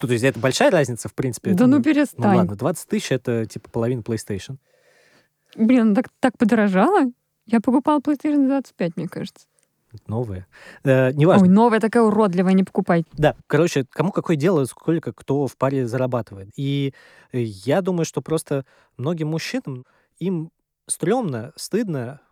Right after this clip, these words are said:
Speaker 1: как-то сказать, что ж-, жена зарабатывает больше.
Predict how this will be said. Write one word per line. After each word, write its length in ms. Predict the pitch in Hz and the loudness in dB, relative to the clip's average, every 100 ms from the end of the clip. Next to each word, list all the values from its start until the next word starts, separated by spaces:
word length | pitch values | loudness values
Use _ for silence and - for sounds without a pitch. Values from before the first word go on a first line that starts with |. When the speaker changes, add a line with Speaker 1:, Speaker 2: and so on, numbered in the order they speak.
| _ | _
Speaker 1:
как-то 360 | - 120 - 110 | -14 -12 -12 -12
сказать, 400 | - 120 170 - | -8 -6 -6 -8
что 640 | - 117 113 110 107 104 107 | -10 -8 -6 -6 -8 -12 -14
ж-, 160 | 131 110 123 | -10 -10 -10
жена 260 | 107 117 | -8 -8
зарабатывает 540 | 135 110 107 120 120 101 | -8 -8 -8 -8 -8 -10
больше. 320 | 104 92 127 | -12 -12 -16